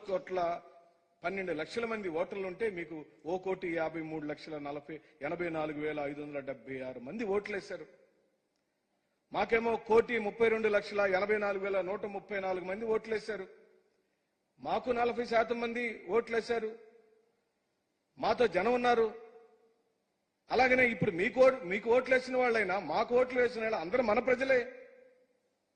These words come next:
ఆ ఆలోచన దృక్పథంతోనే జగన్మోహన్ రెడ్డి గారు తన యొక్క సంక్షేమ పథకాల అమలులో కానివ్వండి, పరిపాలనలో కానివ్వండి, ఆయన పరిపాలించిన విధానంలో కానీ ఏ ఒక్క రోజు కూడా పార్టీల ప్రస్తావనే చేయలేదు. మా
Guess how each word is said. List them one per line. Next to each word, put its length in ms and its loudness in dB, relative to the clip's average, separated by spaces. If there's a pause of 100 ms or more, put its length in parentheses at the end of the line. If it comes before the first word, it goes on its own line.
(600)
ఆ 60 4 (100)
ఆలోచన 440 4
దృక్పథంతోనే 600 0 (100)
జగన్మోహన్ 380 0
రెడ్డి 180 2
గారు 200 0
తన 200 0
యొక్క 260 -4
సంక్షేమ 440 2
పథకాల 400 4
అమలులో 400 4
కానివ్వండి, 460 -2 (680)
పరిపాలనలో 680 6
కానివ్వండి, 480 0 (400)
ఆయన 140 4 (100)
పరిపాలించిన 560 2
విధానంలో 480 2
కానీ 260 2
ఏ 60 10 (100)
ఒక్క 280 -4
రోజు 180 2 (100)
కూడా 160 2 (340)
పార్టీల 380 2 (100)
ప్రస్తావనే 640 4
చేయలేదు. 320 8 (920)
మా 60 -16